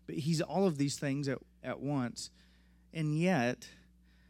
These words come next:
I think holiness is that defining feature of him. So his mercy is a holy mercy. His love is a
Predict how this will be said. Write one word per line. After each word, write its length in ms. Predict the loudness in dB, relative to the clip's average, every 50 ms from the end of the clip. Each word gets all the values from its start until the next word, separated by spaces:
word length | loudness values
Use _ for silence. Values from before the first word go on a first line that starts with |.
| -20 _ _
I 100 | -6 -2
think 200 | 0 0 0 -2
holiness 680 | -2 0 2 4 4 4 4 2 2 2 0 0 -2 -2
is 180 | -4 -4 -4 -4
that 260 | -4 -4 -4 -4 -8 _ _ _ _ _ _ _ _ _ _ _ _ _ _ _ _ -14
defining 760 | -14 -14 -10 -8 -6 -2 -2 0 0 0 0 0 0 -2 -2
feature 520 | -4 -6 -6 -6 -6 -6 -6 -6 -6 -4
of 200 | -4 -6 -8 -8
him. 260 | -8 -10 -8 -8 -10 -12 -14 -20 -20 -20 -10
So 200 | -6 -4 -2 -2
his 260 | 0 -2 -2 -2 -2
mercy 520 | -4 -2 0 0 0 -2 -2 -2 -2 -2
is 120 | -2 -2 -4
a 80 | -6
holy 400 | -6 -4 0 0 2 4 2 2
mercy. 480 | 2 0 -2 -4 -6 -8 -10 -12 -10 -8
His 180 | -8 -8 -6 -4
love 320 | -2 0 2 2 2 0
is 120 | -2 -2 -2
a 140 | -2 -4